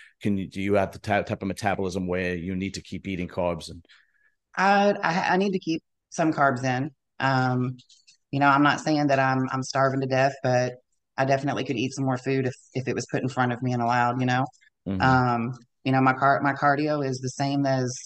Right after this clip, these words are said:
Speaker 2: I usually do. You know, I do my morning session, my night session, and it's day by day. You know, we
Speaker 1: Mm-hmm.
Speaker 2: look, see what's going on, wake up in the morning, look at me fasted, you know, and, and, and decide for the day. Um, you know, we're, what, three weeks out? So, you know, it's a day by day thing now.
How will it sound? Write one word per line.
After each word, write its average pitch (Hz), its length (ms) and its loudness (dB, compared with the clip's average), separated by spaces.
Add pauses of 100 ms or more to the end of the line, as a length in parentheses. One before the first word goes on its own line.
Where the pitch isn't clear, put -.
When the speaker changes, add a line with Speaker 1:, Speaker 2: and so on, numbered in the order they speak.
Speaker 2:
I 127 60 -2
usually 135 440 0
do. 131 360 0 (180)
You 135 100 -4
know, 131 100 0
I 131 80 2
do 127 100 -2
my 127 100 0
morning 139 280 0
session, 139 320 -2
my 131 80 0
night 131 240 -2
session, 143 440 -2 (400)
and 127 120 0
it's 127 140 -4
day 131 160 2
by 127 160 6
day. 123 380 0 (220)
You 131 100 -2
know, 127 120 0
we 127 100 0
Speaker 1:
Mm-hmm. 104 80 0
Speaker 2:
look, 143 240 0 (720)
see - 220 -4
what's 135 140 0
going 139 240 2
on, 156 420 2 (140)
wake 123 160 -4
up 127 80 -8
in 127 60 -2
the 127 80 2
morning, 139 460 0
look 131 180 -4
at 127 80 -4
me 127 140 -2
fasted, 139 500 0 (480)
you 135 80 0
know, 123 240 2
and, 127 280 0
and, 131 300 2
and 131 80 0
decide 127 360 2
for 127 80 -6
the 120 80 -4
day. 113 300 0 (520)
Um, 120 560 0 (160)
you 135 100 -2
know, 123 80 2
we're, 131 220 -2 (180)
what, 123 280 -2
three 135 200 0
weeks 135 240 0
out? 143 320 2
So, 120 460 -2
you 135 100 -2
know, 117 120 0
it's 127 160 -4
a 131 60 -4
day 123 200 0
by 120 180 2
day 123 160 -2
thing 131 220 -2
now. 113 240 -4